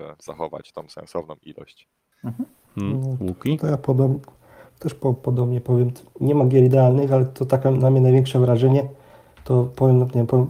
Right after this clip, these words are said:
Speaker 4: Uncharted dwójka na przykład, była strasznie duży przeskok, na przykład Uncharted jeden, Uncharted dwa, to na mnie zrobiło dużym wrażeniem, tak mówię, było, było strasz-, świetnie przenieśli w-,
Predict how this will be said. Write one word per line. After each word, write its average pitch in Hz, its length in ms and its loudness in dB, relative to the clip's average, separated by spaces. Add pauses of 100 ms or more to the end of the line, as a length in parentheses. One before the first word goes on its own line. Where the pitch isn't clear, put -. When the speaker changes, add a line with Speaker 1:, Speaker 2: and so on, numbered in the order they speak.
Speaker 4:
Uncharted 131 480 2
dwójka 120 300 4
na 113 80 -2
przykład, - 360 -8
była 123 240 -4
strasznie 127 340 -2
duży 123 200 4
przeskok, - 400 -2
na - 60 -16
przykład 120 320 -4
Uncharted 120 340 0
jeden, 131 160 2
Uncharted 123 360 -2
dwa, 127 300 0 (720)
to 123 140 -2
na 123 240 0
mnie 127 100 2
zrobiło 123 180 4
dużym 123 200 4
wrażeniem, 117 320 4
tak 120 120 0
mówię, 123 200 6
było, 127 220 4
było 127 200 4
strasz-, 131 340 -2 (260)
świetnie 139 320 0
przenieśli 135 640 0
w-, - 200 -10